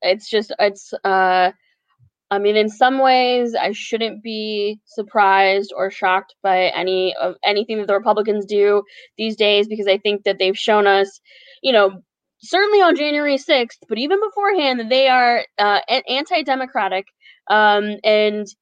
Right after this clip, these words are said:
really should not be taken seriously as a political party anymore. They are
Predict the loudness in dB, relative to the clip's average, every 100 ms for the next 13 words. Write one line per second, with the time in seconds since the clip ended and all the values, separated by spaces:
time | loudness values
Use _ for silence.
0 | _ _ -4 -2 -2 -4 -6 -6 -6 -8
1 | -8 -8 -6 -6 -6 -6 -4 0 0 0
2 | 0 -2 -2 -4 -2 -2 -6 -4 -4 -2
3 | -4 -4 -4 -4 -2 0 0